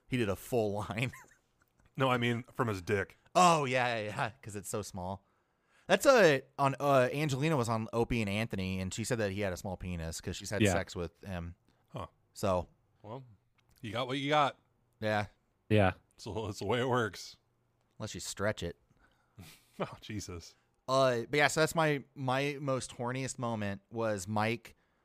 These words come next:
Speaker 1: uh, trying to have sex in the club bathroom. I,
Speaker 3: On
Speaker 1: I
Speaker 3: the
Speaker 1: don't even want
Speaker 3: piss-covered club bathroom.
Speaker 1: floor. I don't like going into a, a bathroom at a bar to pee.
Speaker 3: Mm.
Speaker 1: Uh, I can't imagine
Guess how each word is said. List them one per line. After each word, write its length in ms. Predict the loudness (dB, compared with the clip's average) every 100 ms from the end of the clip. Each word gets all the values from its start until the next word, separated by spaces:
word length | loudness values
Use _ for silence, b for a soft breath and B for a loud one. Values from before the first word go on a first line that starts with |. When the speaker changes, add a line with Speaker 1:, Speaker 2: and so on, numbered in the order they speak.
| _ _ _ _ _ -2
Speaker 1:
uh, 540 | 2 4 4 2 0 -2
trying 160 | -2
to 40 | -2
have 120 | -2
sex 220 | -4 -4
in 40 | -8
the 60 |
club 180 | -6 -4
bathroom. 460 | -2 -4 -6 -10 -6 2
I, 560 | 4 4 2 0 -4 -10 _ _ -18 -18 _ _ -8 2
Speaker 3:
On 80 | 4
Speaker 1:
I 20 |
Speaker 3:
the 40 | 6
Speaker 1:
don't 160 | 6
even 100 | 6
want 100 | 6
Speaker 3:
piss-covered 680 | 6 4 6 6 6 4 2 -4
club 320 | -2 4 6 6
bathroom. 300 | 6 6 4
Speaker 1:
floor. 260 | 4 2 -6 b b b _ 0
I 160 | 2
don't 420 | 2 0 0 -2 -6 _ _
like 300 | -2 0 0
going 440 | 0 2 2 0 -2
into 540 | -4 -4 -2 0 0
a, 40 | -2 -6
a 80 | -6
bathroom 400 | -2 0 0 -2
at 80 | -2
a 40 |
bar 400 | -2 0 2 0 -2
to 120 | -8 -10 _ -12 -8
pee. 420 | -4 -4 -4 -8 _ _ -8
Speaker 3:
Mm. 200 | -8 -10 _ _ _ _
Speaker 1:
Uh, 320 | -2 0 0 0
I 120 | -2
can't 240 | -2 -2 0
imagine 680 | 0 -2 -4 -10 -10 -14